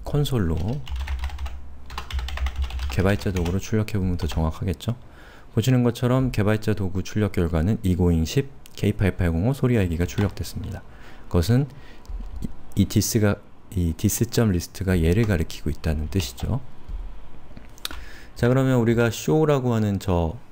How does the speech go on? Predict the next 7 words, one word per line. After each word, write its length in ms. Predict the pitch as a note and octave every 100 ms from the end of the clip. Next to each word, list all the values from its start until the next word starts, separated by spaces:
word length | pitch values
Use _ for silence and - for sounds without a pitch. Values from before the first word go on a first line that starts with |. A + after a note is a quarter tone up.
| - - - - - -
함수를 500 | - B2 B2+ B2+ A2+
호출하면 720 | A2 A#2+ - G2 D#2+ G#2 D#2 D2 - - - - - - - - - -
이 320 | G#2+ G2+ G2+
리스트 380 | F2+ A2 - -
안에 320 | A#2+ A2 G#2+
저장되어 540 | G#2 G2 G2 G2+ G2 F#2
있는 360 | F#2 F#2 F#2+